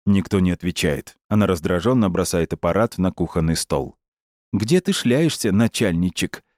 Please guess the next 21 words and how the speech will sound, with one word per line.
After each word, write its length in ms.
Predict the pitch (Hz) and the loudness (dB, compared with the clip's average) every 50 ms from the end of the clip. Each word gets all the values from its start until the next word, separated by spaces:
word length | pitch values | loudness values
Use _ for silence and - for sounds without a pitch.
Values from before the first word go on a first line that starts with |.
| _ - | _ -4
Работать 580 | - 143 170 175 143 156 165 - 208 190 - - | -2 0 0 0 0 0 0 0 -2 -4 -2 0
пора, 240 | 196 147 117 98 | 0 2 2 2
Виктор 380 | 92 87 107 - - - 104 95 | 2 0 -2 -2 -2 -2 -2 -2
Палыч, 500 | - - 101 90 80 78 73 - - - _ - | 0 0 0 0 0 -2 -4 -6 -8 -8 _ -4
работать!" 840 | 123 151 185 180 139 104 107 110 135 - - 120 95 - - - _ _ _ _ _ _ _ _ _ _ | 0 0 0 0 0 0 0 0 0 0 -2 -2 -2 -4 -8 -10 _ _ _ _ _ _ _ _ _ _
Она 240 | - 107 110 117 110 | -2 2 2 2 2
опрокидывает 580 | 98 - 101 101 - - 110 95 92 98 92 - | 2 0 -2 -2 0 0 0 2 2 0 0 0
в 80 | - | -4
себя 260 | - - 98 92 95 90 | -4 -2 0 2 2 0
остатки 400 | 85 - - 90 - - - 85 | 0 -2 -2 -4 -2 -2 -4 -4
кофе. 440 | - - 92 82 - - 71 62 - _ - | 0 0 -2 0 0 -2 -6 -6 -6 _ -10
Смартфон 580 | - - 101 95 90 - _ - 98 92 90 | -2 2 2 2 2 0 _ -2 0 0 0
вибрирует. 640 | 82 90 85 80 87 90 85 80 76 69 - - - _ _ _ _ _ _ - | 0 -2 -2 -2 0 -2 -2 -2 -4 -6 -10 -14 -20 _ _ _ _ _ _ -2
Алла 260 | 147 135 123 110 107 92 | 0 0 2 2 0 0
вздрагивает 640 | 82 - - 117 123 131 127 127 117 123 117 - - | -2 -2 0 0 0 0 0 0 0 0 0 -2 -2
и 80 | - 123 | -6 -4
хватается 600 | - - 98 95 - - 90 87 87 - - 82 | -2 0 -2 -2 0 0 0 0 0 -2 -4 -2
за 120 | 76 85 | -2 -2
корпус. 520 | - - 78 - - - 65 - - - _ _ _ _ _ _ _ _ - | 0 0 -2 -2 -2 -4 -4 -4 -4 -6 _ _ _ _ _ _ _ _ -10
"Да, 220 | - 113 139 151 147 | -2 0 0 2 2
я. 400 | 147 135 139 120 101 104 117 | 0 0 2 2 2 0 -2